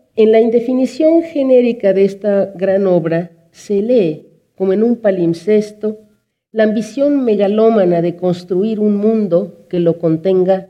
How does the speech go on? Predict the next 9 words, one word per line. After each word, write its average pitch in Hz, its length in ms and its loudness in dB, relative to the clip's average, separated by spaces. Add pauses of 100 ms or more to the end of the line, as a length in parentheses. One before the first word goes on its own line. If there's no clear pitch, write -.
(140)
todo. 143 380 -2 (1040)
Es, 233 480 0 (100)
en 196 160 0
un 196 140 0
sentido 196 600 -2
plenamente 156 1000 0 (100)
etimológico, 196 1160 -4 (500)
un 220 180 -2
universo, 151 760 0